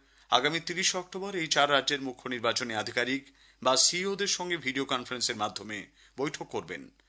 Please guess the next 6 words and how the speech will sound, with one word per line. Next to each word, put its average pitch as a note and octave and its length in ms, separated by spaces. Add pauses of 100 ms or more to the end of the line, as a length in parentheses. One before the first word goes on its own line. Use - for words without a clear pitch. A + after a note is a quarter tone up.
(240)
এছাড়াও F#3+ 340
থাকবেন F3 400
সব C3 240
রাজ্যের C3+ 300
মুখ্য A#2+ 280
সচিব, C#3 480